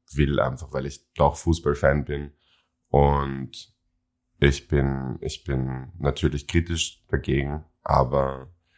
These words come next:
ich hab's mir nicht ausgesucht, dass sie dort ist, muss ich auch ehrlich sagen. Und ich bin am Ende einfach Fan und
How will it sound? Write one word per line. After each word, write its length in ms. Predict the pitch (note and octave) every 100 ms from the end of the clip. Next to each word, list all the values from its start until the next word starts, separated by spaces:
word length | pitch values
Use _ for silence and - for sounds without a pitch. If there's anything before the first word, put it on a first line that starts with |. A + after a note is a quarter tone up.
| _ _
ich 140 | D#2+
hab's 160 | D#2+ -
mir 60 | D2
nicht 140 | C2
ausgesucht, 520 | C2 C2+ - C2 -
dass 100 | -
sie 80 | -
dort 260 | B1+ C2+ C2+
ist, 180 | C2+ C#2
muss 180 | C2+
ich 120 | C2 B1
auch 140 | B1+
ehrlich 240 | C2 B1+ -
sagen. 220 | F2 C2
Und 120 | A#1+
ich 140 | C2+
bin 240 | - C#2 B1
am 140 | B1+
Ende 280 | G1+ C#2+ C#2+
einfach 260 | C2+ - C2+
Fan 420 | - B1+ C2 C2
und 260 | A#1 B1+